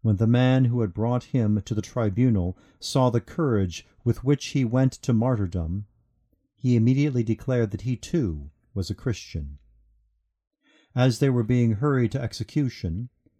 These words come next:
that man implored forgiveness from James, and James kissed him, saying,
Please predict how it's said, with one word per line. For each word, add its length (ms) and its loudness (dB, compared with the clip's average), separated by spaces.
that 340 0
man 260 2
implored 440 0
forgiveness 520 -2
from 220 -2
James, 600 -8
and 160 2
James 420 0
kissed 320 -4
him, 140 -2
saying, 580 -4